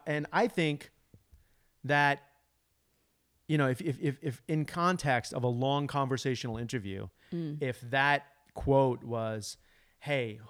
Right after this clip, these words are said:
Speaker 1: who wouldn't wanna be Chrissy Teigen? Hey, who wouldn't wanna be Marie Kondo? What they've done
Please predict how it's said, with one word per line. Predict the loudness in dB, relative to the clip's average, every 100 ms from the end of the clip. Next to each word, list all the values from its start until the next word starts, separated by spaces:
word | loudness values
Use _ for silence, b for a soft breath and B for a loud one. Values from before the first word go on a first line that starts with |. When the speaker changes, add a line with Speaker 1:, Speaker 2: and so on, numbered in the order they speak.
| -2
Speaker 1:
who | 0
wouldn't | 2 4 6 6 2
wanna | 0 0 0
be | -2 -6
Chrissy | -6 -10 -10
Teigen? | -14 -14 -16 -18 b b b
Hey, | -4 -2 -2
who | -2 -2 0
wouldn't | 0 0 0 0 -4
wanna | -4 -4
be | -6 -6
Marie | -6 -8
Kondo? | -8 -8 -8 -8
What | -10 -4
they've | -4 -2
done | -2 -2 0 -4